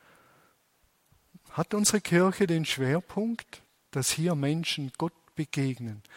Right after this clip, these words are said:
Heil erfahren, Heilung erfahren, eine tiefere Form von Frieden erfahren und ausgerüstet werden, diesen Frieden in dieser Welt zu leben? Aber das Zentrum ist, begegnen sie Gott. Und in dieser Krise müssen wir uns fragen,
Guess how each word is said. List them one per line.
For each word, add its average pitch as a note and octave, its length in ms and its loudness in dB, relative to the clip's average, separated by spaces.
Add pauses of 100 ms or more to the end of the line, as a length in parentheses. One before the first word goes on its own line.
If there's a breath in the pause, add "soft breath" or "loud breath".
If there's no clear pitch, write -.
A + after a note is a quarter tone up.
(380 loud breath)
Heil D#3 340 4
erfahren, B2+ 640 0 (280 loud breath)
Heilung D#3 600 2
erfahren, C3 480 0 (240 loud breath)
eine C3+ 240 2 (180)
tiefere G3 600 2
Form E3+ 420 2
von D3+ 240 0
Frieden F#3 520 2
erfahren D3+ 580 4 (260 loud breath)
und D#3+ 240 0
ausgerüstet G3 960 6
werden, E3 260 8
diesen F3 300 4
Frieden G3 340 4
in F3 100 4
dieser D#3+ 300 6
Welt E3 300 8
zu E3+ 160 4
leben? D3+ 500 6 (300 loud breath)
Aber D3 80 0
das - 120 4
Zentrum E3+ 400 2
ist, - 200 2
begegnen D3 560 0
sie C#3+ 180 2
Gott. C#3 240 0 (680 loud breath)
Und C#3 100 -2
in B2 100 0
dieser G3 260 0
Krise F#3+ 400 0
müssen E3 340 -2
wir D3 80 0
uns C3 160 -4
fragen, C3+ 680 -6